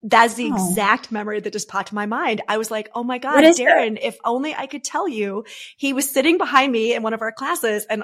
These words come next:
Speaker 1: we're, like, paying attention. And all of a sudden I was, like, looking around going, "Who the fuck is eating pistachios right now?" <laughs> And I turned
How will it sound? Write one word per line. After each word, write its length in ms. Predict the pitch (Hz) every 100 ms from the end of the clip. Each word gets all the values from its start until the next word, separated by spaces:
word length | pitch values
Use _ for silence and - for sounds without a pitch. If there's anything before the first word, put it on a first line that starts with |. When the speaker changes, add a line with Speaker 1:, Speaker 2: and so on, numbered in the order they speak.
| -
Speaker 1:
we're, 120 | 220
like, 200 | 214 208
paying 200 | 254 254
attention. 320 | 269 262 240
And 60 | 208
all 100 | 240
of 60 | 269
a 40 |
sudden 240 | 269 247
I 120 | 220 208
was, 140 | 208
like, 300 | 208 196 190 _ _ _ _
looking 280 | 262 381 311
around 340 | 277 277 254
going, 340 | 233 208 202 185 _ _ _
"Who 80 | 427
the 140 | 539 659 640
fuck 220 | 349 440 -
is 160 | 440 -
eating 360 | 294 381 381
pistachios 960 | 370 302 - - 240 277 262 226 190 185
right 240 | 190 196 -
now?" 140 | -
<laughs> 80 | - - _ 539 - - 640 - - 880 880 - - - - - -
And 100 | -
I 120 | 277
turned 300 | 311 294 440